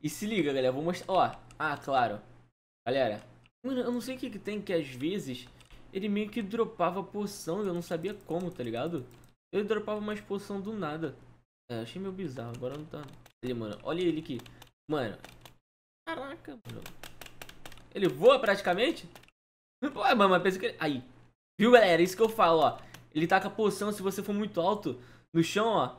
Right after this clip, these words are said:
Ele vai dropando várias poção, tá ligado? Eu achei isso aqui muito da hora. Ó. Um, dois. Dois dashzinhos já dropa. Deixa eu ver se com um dropa. Um não dropa. Só com dois, tá, galera? Tem que ser dois. Tem que ser dois, pá, no chão. Se liga aqui, mano. Ó, ele bonitão. Olha ele bonito, velho.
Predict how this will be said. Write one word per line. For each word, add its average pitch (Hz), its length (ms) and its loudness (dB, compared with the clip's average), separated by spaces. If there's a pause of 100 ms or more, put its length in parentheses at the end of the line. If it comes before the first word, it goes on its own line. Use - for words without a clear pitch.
(220)
Ele 151 120 2
vai 190 140 6
dropando 196 340 0
várias 190 240 2
poção, 202 440 -2
tá 202 140 -4
ligado? 160 220 4
Eu 175 60 4
achei 165 140 0
isso 165 100 -4
aqui 170 120 -4
muito 185 240 -2
da 180 100 -2
hora. 127 340 0 (420)
Ó. 143 180 2 (720)
Um, 190 200 2
dois. 127 460 0 (320)
Dois 196 200 2
dashzinhos 190 480 -2
já 208 100 0
dropa. 127 380 -2 (260)
Deixa 143 200 -8
eu 151 40 -2
ver 147 80 -4
se - 100 -12
com 143 160 -10
um 135 60 -6
dropa. 127 260 -4 (460)
Um 151 80 0
não 170 140 2
dropa. 135 360 -2 (920)
Só 143 60 0
com 165 160 -2
dois, 127 260 0
tá, 139 140 2
galera? 123 260 -2
Tem 127 140 -8
que - 60 -14
ser 165 120 2
dois. 135 300 0
Tem 160 120 -6
que 160 60 -10
ser 190 100 0
dois, 208 260 0 (280)
pá, - 300 -6
no 170 140 4
chão. 135 440 -2 (400)
Se 254 80 4
liga 277 180 4
aqui, 262 180 4
mano. 196 220 2
Ó, 175 180 2
ele 156 120 0
bonitão. 156 460 -2
Olha 165 220 -6
ele 143 120 -8
bonito, 120 340 -10
velho. 117 200 -14